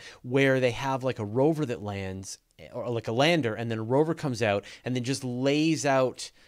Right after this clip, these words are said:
a, those, the same kind of antenna over an enormous size on the far side of the moon, so that you could actually have this quiet place. One of the capabilities of a thing like that, for example, would be to determine,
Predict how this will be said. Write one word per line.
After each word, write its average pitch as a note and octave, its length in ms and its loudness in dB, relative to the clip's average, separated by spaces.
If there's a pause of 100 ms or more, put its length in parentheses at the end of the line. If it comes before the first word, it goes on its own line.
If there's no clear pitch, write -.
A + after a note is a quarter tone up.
(220)
a, A2+ 460 -2
those, A#2+ 340 -4
the C3 160 0
same D3 260 0
kind C3 180 -4
of A2 80 -4
antenna A2+ 540 -4
over B2 220 -2
an B2 80 -4
enormous E3+ 1000 -2 (140)
size - 800 -2 (260)
on D3+ 280 4
the C3+ 60 2
far A#2 240 0
side G#2+ 220 -4
of F#2+ 100 -8
the G#2+ 60 -6
moon, G#2+ 320 -6
so - 120 -16
that G2 220 -8
you A2 100 -8
could G#2+ 160 -6
actually G2 360 -6
have G2 180 -8
this F#2 160 -14 (300)
quiet A2+ 280 2
place. D#3 320 -4 (240)
One D#3 380 4
of C3+ 140 0
the D3 100 0 (140)
capabilities D3 720 0
of G2+ 100 -6
a - 20 -14
thing G#2+ 180 -6
like G2+ 160 -4
that, G#2 200 -4
for B2 80 -4
example, A#2 640 -2 (380)
would C3+ 260 0
be D3 180 0
to C3 100 -4
determine, F#3+ 920 -6